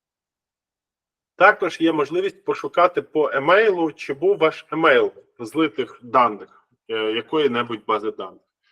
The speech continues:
Але окрім цього, можна ще скористатись крутою фу-, функцією сповіщень,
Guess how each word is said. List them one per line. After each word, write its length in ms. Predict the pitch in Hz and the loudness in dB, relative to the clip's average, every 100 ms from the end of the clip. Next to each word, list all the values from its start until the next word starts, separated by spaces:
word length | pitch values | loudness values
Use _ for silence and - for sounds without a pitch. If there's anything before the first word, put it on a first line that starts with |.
| _ _ _ | _ _ _
Але 180 | 139 147 | 0 2
окрім 380 | 175 240 285 247 | 2 -4 -6 -6
цього, 280 | 175 135 135 | -4 -4 -2
можна 300 | 180 180 165 | -4 -4 -10
ще 180 | - | -8
скористатись 640 | 156 160 156 - 185 165 - | -8 -6 -4 0 -2 -2 -8
крутою 340 | 156 - 170 | -8 -4 -4
фу-, 240 | - 202 - | -2 -6 -6
функцією 580 | - 190 175 - 147 | -4 -4 -4 -6 -8
сповіщень, 760 | 139 - 208 277 269 - 180 | -6 -4 0 0 -2 -6 -10